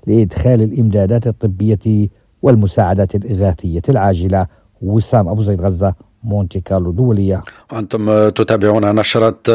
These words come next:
Speaker 2: السادسة صباحاً من مونتي كارلو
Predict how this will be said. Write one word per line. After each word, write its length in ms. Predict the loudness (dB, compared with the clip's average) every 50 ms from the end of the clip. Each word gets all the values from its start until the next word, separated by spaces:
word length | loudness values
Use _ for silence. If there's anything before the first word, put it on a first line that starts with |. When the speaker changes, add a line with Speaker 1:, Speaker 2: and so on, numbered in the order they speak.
| 4 4 4 6 6 4 4 2 0 0 0
Speaker 2:
السادسة 560 | 0 2 2 2 2 2 2 2 2 0 -2
صباحاً 460 | 0 0 2 2 2 2 2 2 2
من 320 | 2 2 2 2 2 2 2
مونتي 600 | 2 2 0 0 0 0 0 0 -2 -4 -6 -2
كارلو 600 | 0 0 0 0 0 0 0 0 0 0 -2